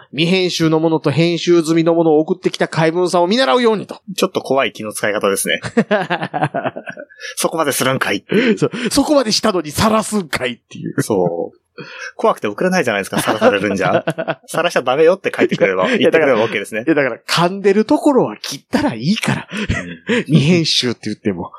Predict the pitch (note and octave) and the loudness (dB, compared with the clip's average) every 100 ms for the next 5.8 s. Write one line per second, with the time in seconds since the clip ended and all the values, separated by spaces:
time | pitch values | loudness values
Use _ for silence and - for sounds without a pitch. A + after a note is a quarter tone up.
0 | - _ - D#3 F3 _ D#3 E3+ E3 F3 | -20 _ -4 -4 -4 _ 0 0 2 0
1 | - E2+ - _ A2+ G#2 G#2 A2 G#2+ A2+ | -2 -4 -10 _ -2 -2 -2 -4 0 0
2 | G2+ G2+ G2 F#2+ A#2 A#2+ - - F2+ A#2+ | 0 0 -2 -2 -2 0 -2 -2 -2 0
3 | B2+ A2+ C3 A#3 D4+ C#4 D4 C#4 C#4 C4 | 0 0 2 2 2 -2 0 0 0 0
4 | C4 - E3 B2+ B2+ A#2 G#3+ A#3+ D#3+ G2+ | -2 0 0 -2 -10 -2 0 2 2 0
5 | - B2+ D#3 C3+ F#2+ - - - | -8 -4 -4 -4 -6 -16 -16 -16